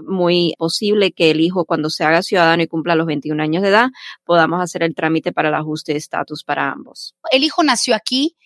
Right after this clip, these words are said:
Speaker 2: pero tiene
Speaker 1: Oh.
Speaker 2: diecisiete. Ellos tienen ya diecinueve años en los Estados Unidos. El hijo nació aquí, pero tiene diecisiete. Le faltan sus cuatro años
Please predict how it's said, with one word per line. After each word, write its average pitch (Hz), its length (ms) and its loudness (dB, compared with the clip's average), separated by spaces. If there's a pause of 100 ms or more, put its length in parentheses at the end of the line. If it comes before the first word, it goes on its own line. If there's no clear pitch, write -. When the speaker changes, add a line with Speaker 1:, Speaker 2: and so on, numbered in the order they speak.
(160)
Speaker 2:
pero 226 220 2
tiene 240 260 0
Speaker 1:
Oh. 175 120 2
Speaker 2:
diecisiete. - 580 -2
Ellos 240 320 2
tienen 285 260 2
ya 262 140 2
diecinueve 240 560 0
años 240 320 0
en 233 80 -2
los 214 140 -4
Estados 240 340 0
Unidos. 262 360 2
El 220 120 2
hijo 240 220 -2
nació 226 260 2
aquí, 247 480 0
pero 202 200 0
tiene 220 260 0
diecisiete. 214 600 -2 (240)
Le 226 140 4
faltan 220 520 0
sus 214 200 -6
cuatro 220 340 2
años 214 220 2